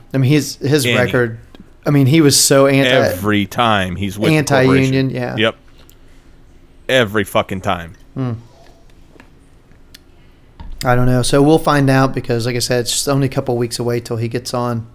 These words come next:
Speaker 1: I mean, granted, then it's gonna be another session before they start making rulings. So you won't know anything until next summer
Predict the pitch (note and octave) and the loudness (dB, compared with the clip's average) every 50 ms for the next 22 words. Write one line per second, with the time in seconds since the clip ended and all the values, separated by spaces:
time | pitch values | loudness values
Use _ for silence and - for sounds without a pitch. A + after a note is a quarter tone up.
0 | - - D3 D3 C#3 B2+ A#2 C3 B2+ B2+ B2 A#2+ B2 A#2+ A#2+ A2+ - - C3 B2 | -4 -2 0 2 2 2 2 0 0 0 0 0 -2 -2 -4 -6 -6 -6 -4 -4
1 | A#2+ A#2 A2+ - - - - C3 B2 B2 B2 A#2 A#2+ A#2+ A2+ A#2 - - C3 B2 | -4 -6 -8 -10 -10 -6 -4 -4 -2 -2 -4 -4 -4 -6 -6 -6 -4 -2 -2 -2
2 | A#2+ - - B2 A#2 A#2+ A#2 A#2 - A#2+ A#2+ A#2+ A#2+ A#2+ - - B2 A2+ A#2+ B2 | -2 -4 -6 -6 -8 -8 -8 -8 -6 -4 -4 -4 -4 -4 -4 -4 -4 -4 -4 -6
3 | B2 A#2+ A#2+ A#2 A#2 A#2+ B2+ B2+ A#2+ A#2 A2+ A2+ A2+ A#2 - - B2+ B2 A#2+ B2 | -6 -6 -6 -6 -4 -4 -2 -2 -2 -2 -4 -4 -6 -6 -6 -4 -4 -4 -2 -2
4 | A#2+ A#2+ A#2+ C3 C3+ C3+ C3 - C3+ C3+ C3 C3 B2+ C3 C3 B2+ B2+ B2+ B2 - | -4 -2 0 0 0 0 0 -2 -2 -2 -2 -2 -2 -4 -4 -6 -6 -6 -6 -4
5 | C3 B2 A#2+ A#2+ A2+ A2+ - - - - - - - B2+ B2+ B2+ - - - C#3+ | -4 -2 -2 -2 -4 -8 -12 -18 -20 -20 -18 -8 -6 -4 -4 -2 -2 -2 0 0
6 | C3+ C3 B2 A#2+ A#2+ A#2 A#2 | 0 0 0 0 -2 -4 -6